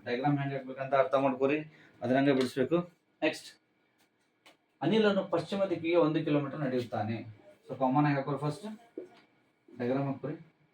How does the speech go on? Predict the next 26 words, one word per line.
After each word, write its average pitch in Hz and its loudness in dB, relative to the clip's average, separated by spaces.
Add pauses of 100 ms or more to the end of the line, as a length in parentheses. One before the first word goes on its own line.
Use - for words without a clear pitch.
ಇದು 135 0 (360)
ಸ್ಟಾರ್ಟಿಂಗ್ 135 -2
ಪಾಯಿಂಟ್. 147 0 (540)
ಅನಿಲನು 151 0
ಪಶ್ಚಿಮಕ್ಕೆ 143 -4
ಎಷ್ಟು 151 -8
ಕಿಲೋಮೀಟರ್ 147 0
ನಡೀತಾನೆ 143 -2
ನೋಡ್ರಿ. 143 -2
ಪಶ್ಚಿಮ 139 -4
ಅಂದ್ರೆ 143 2
ಈ - -10
ಕಡೆ 151 -2 (960)
ಎ 143 2
ತಗೋರಿ, 151 0 (420)
ಎ 131 4 (120)
ಇಂದ 143 4 (180)
ಬಿ 151 2 (500)
ಎಷ್ಟು 135 -8
ಕಿಲೋಮೀಟರ್ 151 0
ನಡೀತಾನ? 147 -2 (360)
ಒಂದು 147 2
ಕಿಲೋಮೀಟರ್ 135 -2
ನಡೀತಾನ. 117 -4 (1120)
ನಂತರ 185 0 (140)
ನೂರ 151 4